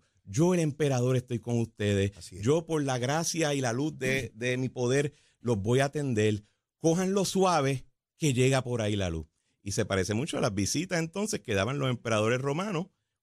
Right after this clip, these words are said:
Speaker 1: cuando salían de Roma y visitaban sus provincias que a-, acababan de conquistar quince minutos antes. Y le decían, "Tranquilo, yo sé que el cónsul vino y mató a todos los hombres y se limpió, y limpió todas las ciudades,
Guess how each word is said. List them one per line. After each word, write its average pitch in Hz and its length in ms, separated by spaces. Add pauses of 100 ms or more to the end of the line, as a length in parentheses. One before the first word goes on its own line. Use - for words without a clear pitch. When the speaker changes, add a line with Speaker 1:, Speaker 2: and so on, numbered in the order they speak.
Speaker 1:
cuando 98 240
salían 87 320
de 98 100
Roma 214 480 (140)
y 98 100
visitaban 101 420
sus - 120
provincias 156 500
que - 100
a-, 90 180
acababan 101 340
de 175 80
conquistar 156 440
quince 156 280
minutos 180 280
antes. 95 360 (240)
Y - 80
le 117 80
decían, 113 240 (200)
"Tranquilo, 139 580 (580)
yo 117 140
sé 147 160
que 151 100
el 131 140
cónsul 160 440
vino 156 420 (680)
y 117 240
mató 123 420
a 113 340 (200)
todos 156 240
los 165 160
hombres 120 480 (340)
y 107 100
se 147 160
limpió, 120 400
y 123 140
limpió 117 380
todas 160 240
las 160 120
ciudades, 117 480